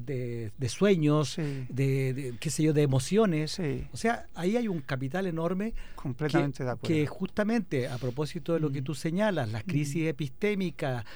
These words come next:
Speaker 1: la
Speaker 2: Mm.
Speaker 1: crisis de, del lugar que ocupa en la actualidad la universidad,
Speaker 2: Mm.
Speaker 1: es,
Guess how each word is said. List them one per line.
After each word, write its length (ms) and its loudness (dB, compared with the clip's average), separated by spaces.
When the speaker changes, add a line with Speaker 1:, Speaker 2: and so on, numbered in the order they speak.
Speaker 1:
la 160 -2
Speaker 2:
Mm. 60 -2
Speaker 1:
crisis 360 0
de, 380 2
del 340 6
lugar 300 4
que 80 -2
ocupa 400 2
en 140 0
la 80 2
actualidad 420 -2
la 80 0
universidad, 720 -2
Speaker 2:
Mm. 40 -6
Speaker 1:
es, 460 -2